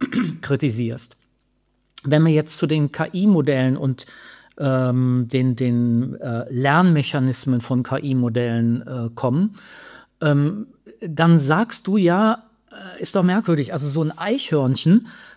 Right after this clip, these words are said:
kann relativ schnell schon, äh, nach Geburt, äh, von Ast zu Ast navigieren. Und wir wissen, dass das alles ziemlich komplex ist, weil du musst den Ast abschätzen,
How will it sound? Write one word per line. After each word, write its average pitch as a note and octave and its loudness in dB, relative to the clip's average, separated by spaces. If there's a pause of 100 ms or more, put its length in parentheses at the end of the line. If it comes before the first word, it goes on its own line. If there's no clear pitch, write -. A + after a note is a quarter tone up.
(120)
kann F#3+ 2
relativ G#3+ -2
schnell G3+ -2
schon, G3 2
äh, F3 -4
nach D#3 -2
Geburt, F#3+ 0
äh, F#3 -2
von D3+ -4
Ast - -6
zu F3+ -6
Ast G3+ -6
navigieren. C3+ 0
Und C3+ 0
wir C3 2
wissen, D3+ -2
dass B2+ -4
das - -8
alles C#3 -4
ziemlich F#3 2
komplex C3 -2
ist, G#2+ -10 (460)
weil C#3 4
du B2+ 4
musst C3+ 2
den A2+ -4
Ast - -4
abschätzen, C#3+ -2